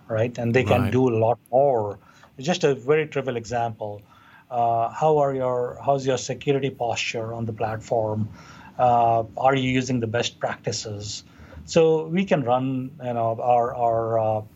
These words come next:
Speaker 1: M R I, the mainframe resource intelligence scans as well,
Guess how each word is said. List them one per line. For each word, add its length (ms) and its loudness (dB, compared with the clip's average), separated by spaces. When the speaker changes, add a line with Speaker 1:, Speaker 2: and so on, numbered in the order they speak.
Speaker 1:
M 160 2
R 180 4
I, 300 2
the 100 -10
mainframe 520 -4
resource 460 0
intelligence 580 -2
scans 440 0
as 180 -2
well, 480 4